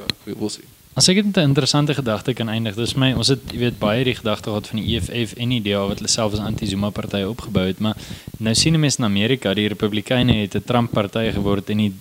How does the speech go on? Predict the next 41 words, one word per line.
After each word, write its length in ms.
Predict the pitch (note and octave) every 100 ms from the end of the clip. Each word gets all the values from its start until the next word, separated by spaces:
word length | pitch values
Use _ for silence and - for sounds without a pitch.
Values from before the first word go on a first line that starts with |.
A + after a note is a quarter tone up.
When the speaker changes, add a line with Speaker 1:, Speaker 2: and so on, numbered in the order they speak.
| -
Speaker 2:
en 80 | G#2
die 100 | A#2+
Democrats 560 | A2+ C#3+ C3 B2 A2+
het 140 | - A2+
'n 80 | A2+
anti-Trump 640 | C#3 D3+ B2+ - A2 A2
party 380 | A2 F#2+ A2+ A2
geword. 380 | G#2 G#2 G#2 A2+
Ek 140 | G#2+
dink 200 | - B2+
regtig 480 | B2 A2+ A2+ A#2 A2+ - - - - -
die 100 | B2
dag 200 | A#2 G#2+
wat 120 | A#2
hy 80 | A2
aftree, 380 | G2+ G2 A2 G2+
gaan 160 | A#2
Amerikaanse 560 | G#2+ A2 A2 A#2+ A2+ A2+
politiek 500 | - A2+ G#2 - G#2+
dit 160 | G#2+ -
self 240 | A#2+ G#2+
ernstig 440 | - C3 C#3 C3 A#2
in 60 |
die 80 | A#2
spieël 260 | A2 - B2
moet 160 | A#2+ -
kyk 220 | B2+ A#2
en 100 | A2+
sê, 280 | A2+ A#2 A2
"Wie 180 | C3
is 280 | D3+ C#3 -
ons 240 | E3+ C3+ E3
en 60 |
Speaker 1:
Ek 60 | E3
het 80 | -
Speaker 2:
wat 80 |
is 60 | E3+
Speaker 1:
absoluut 380 | F#3 - A3 D3
Speaker 2:
voor 80 | -
van 80 |
Speaker 1:
geen 100 | G3+